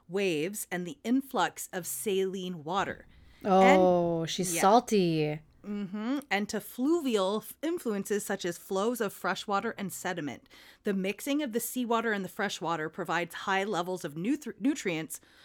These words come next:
Speaker 1: both in the water column and in sediment, making estuaries among the most productive natural habitats in the world. So basically also too, like I was saying, like, how it's dangerous, 'cause there's such a mixture of the two,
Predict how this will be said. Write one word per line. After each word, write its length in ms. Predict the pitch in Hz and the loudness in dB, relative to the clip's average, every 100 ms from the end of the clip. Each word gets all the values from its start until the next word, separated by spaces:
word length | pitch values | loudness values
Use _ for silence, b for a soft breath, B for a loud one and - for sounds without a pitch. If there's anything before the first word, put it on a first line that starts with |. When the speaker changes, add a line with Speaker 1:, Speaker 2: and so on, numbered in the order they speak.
| b b | b b
Speaker 1:
both 260 | 233 339 349 | 4 4 2
in 120 | 247 | 0
the 60 | 202 | 2
water 280 | 202 247 277 | 4 4 0
column 540 | - 220 175 165 175 190 | -4 -2 0 0 -4 -4
and 180 | 190 | -4
in 120 | 180 170 | -4 -6
sediment, 600 | - 220 202 156 117 - b b b b b | -4 -2 0 -2 -8 -12 b b b b b
making 480 | 190 196 220 185 175 - | -6 -6 -4 -6 -6 -2
estuaries 600 | 240 294 - 202 180 190 | 0 0 0 0 0 -2
among 300 | - 180 180 | -4 -4 -4
the 60 | 175 | -6
most 240 | 170 - | -8 -10
productive 640 | - 165 - 185 185 214 175 | -10 -10 -6 -6 -4 -6 -2
natural 340 | 170 180 151 | -2 -4 -6
habitats 760 | - 147 151 156 143 135 - - b b b b | -6 -6 -6 -6 -6 -6 -10 -16 b b b b
in 160 | 190 175 | -4 -4
the 60 | |
world. 440 | 165 226 196 160 160 | -2 0 2 0 -2
So 180 | 208 | -2
basically 640 | 180 240 262 214 - 214 180 | 0 -2 -2 -6 -4 -4 -2
also 300 | 196 214 170 | -4 -6 -6
too, 320 | 165 240 220 | -6 -4 -2
like 220 | 196 180 | 0 -2
I 140 | 156 180 | -2 -4
was 160 | 220 | -4
saying, 320 | - 196 175 180 | -4 -6 -4 -6
like, 180 | 175 | -6
how 200 | - 170 | -4 -4
it's 180 | 156 - | -6 -8
dangerous, 580 | 151 170 185 143 139 - b b b b b | -10 -8 -6 -6 -6 -10 b b b b b
'cause 180 | 233 233 | -2 0
there's 180 | 247 240 | 0 -2
such 200 | 240 233 | -4 -2
a 40 | |
mixture 560 | 175 170 - 269 277 294 | -4 -4 -6 -4 -4 -4
of 180 | 262 233 | -6 -6
the 60 | 277 | -8
two, 480 | - 277 320 392 | -6 -4 -2 -4